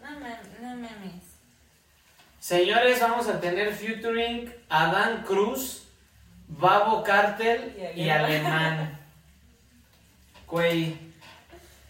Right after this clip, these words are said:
Speaker 2: güey, y ve quién lo subió. Oh.
Speaker 1: Adán Cruz.
Speaker 2: No, güey, eso,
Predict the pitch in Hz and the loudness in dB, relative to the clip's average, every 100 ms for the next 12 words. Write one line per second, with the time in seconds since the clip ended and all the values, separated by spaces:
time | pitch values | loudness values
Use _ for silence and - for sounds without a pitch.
0 | - 156 165 165 151 139 135 - 165 165 | -16 -2 0 2 0 -2 -6 -4 -2 0
1 | 196 208 208 180 160 156 147 147 151 151 | 0 0 2 2 0 -4 -8 -4 -2 0
2 | 147 - 175 190 196 330 359 349 330 311 | -2 -6 -4 -2 -4 -4 -6 -6 -6 -8
3 | 294 - 202 202 196 196 220 208 196 - | -12 -14 -8 -8 -6 -10 -12 -12 -12 -12
4 | - - - - - _ - _ _ 160 | -18 -20 -20 -20 -20 _ -20 _ _ -6
5 | 165 165 160 143 143 151 180 175 175 - | -2 -2 -2 -4 -6 -6 -2 -2 -2 -8